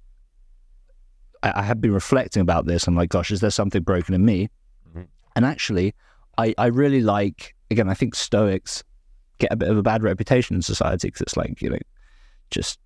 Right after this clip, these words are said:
Speaker 1: kinda get on with it type thing. But I don't think it's about that. I think it's about reframing a situation.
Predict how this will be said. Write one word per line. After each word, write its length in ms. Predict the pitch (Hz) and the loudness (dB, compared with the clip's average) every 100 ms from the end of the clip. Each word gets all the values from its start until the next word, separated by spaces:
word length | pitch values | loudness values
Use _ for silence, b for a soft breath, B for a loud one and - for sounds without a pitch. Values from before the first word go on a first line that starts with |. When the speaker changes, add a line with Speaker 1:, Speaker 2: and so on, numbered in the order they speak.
| - | -6
Speaker 1:
kinda 160 | - 85 | -4 -2
get 180 | - | -2
on 160 | 85 92 | 0 2
with 100 | 87 | 2
it 120 | 92 - | 0 0
type 220 | 95 - | -4 -2
thing. 160 | 90 | -2
But 140 | 90 - | 0 0
I 60 | 107 | -2
don't 240 | 131 135 | 0 0
think 180 | 123 101 | 0 -2
it's 120 | 101 | -2
about 300 | 104 139 165 | 0 0 0
that. 80 | 95 | -2
I 60 | 80 | -2
think 120 | 107 | 0
it's 80 | 95 | 0
about 140 | 87 | 0
reframing 600 | 95 101 - 101 98 90 | 2 0 0 0 2 2
a 40 | 85 | 0
situation. 640 | - - 95 98 - | -2 -2 0 0 -2